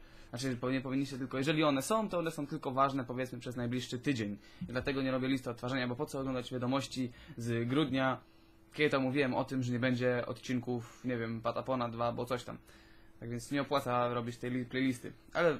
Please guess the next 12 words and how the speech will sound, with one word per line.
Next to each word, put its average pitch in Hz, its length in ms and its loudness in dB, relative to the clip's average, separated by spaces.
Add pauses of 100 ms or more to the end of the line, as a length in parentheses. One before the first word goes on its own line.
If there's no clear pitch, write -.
(120)
do 165 160 2
tematu. 135 340 0 (720)
Em, 131 680 0
nie 156 80 2
wiem, 160 140 2
czy - 100 -10
czytaliście 143 420 0
może 127 320 0
mój 123 160 0
biuletyn 147 400 2
ostatnimi 180 760 -4
czasy, 170 440 -2